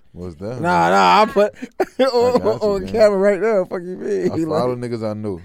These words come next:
Speaker 2: Yeah. Yo, what's the, um, what's the, um,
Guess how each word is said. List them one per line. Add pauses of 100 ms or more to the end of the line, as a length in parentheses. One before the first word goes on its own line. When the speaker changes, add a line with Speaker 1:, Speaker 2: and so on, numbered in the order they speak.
(320)
Speaker 2:
Yeah. (1500)
Yo,
what's
the,
um,
what's
the,
um,